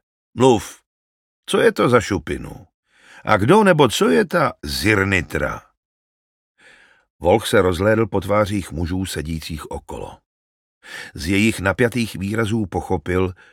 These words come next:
že se z toho nevyvlékne. Povzdechl si a požádal o medovinu. Ochotně mu ji podali.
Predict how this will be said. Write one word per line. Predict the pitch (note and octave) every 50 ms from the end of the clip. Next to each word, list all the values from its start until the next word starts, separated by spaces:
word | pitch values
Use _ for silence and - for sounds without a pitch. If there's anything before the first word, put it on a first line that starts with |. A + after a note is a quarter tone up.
| _ -
že | D#2+ F#2 E2+
se | - G#2
z | F2+ -
toho | - G2+ E2 F2+ F2+
nevyvlékne. | F2 D#2+ C2+ C2 B1 - - - - - - - G#1 - - - _ _ _ _ _ _ _ _ _ _ _ _ _ _ _ - - - - - - - -
Povzdechl | - A#2 A#2+ B2 A#2 C#3 D3+ C#3+ - D#3 D3
si | - - - C#3 C3+ C#3 C#3+ C#3 C#3+ D3 _ _ _ _ _ _ -
a | - E3+
požádal | - - G2+ F#2 D#2 A2 G#2 G#2 G2+ F#2+ F#2+ F#2+ F#2 F#2 F2+ F#2 - _ _ -
o | D#2+ D2
medovinu. | C2+ C2 B1+ - - G#1 - A#1 G#1 G1+ G#1 - - - _ _ _ _ _ _ _ _ _ _ _ _ _ _ _ -
Ochotně | D#3+ D3 - D3+ C#3+ - C3+ C3+
mu | B2 A#2+ A#2
ji | A2 G#2+ G2+
podali. | - F2 C2+ C2+ A#1 G#1+ A1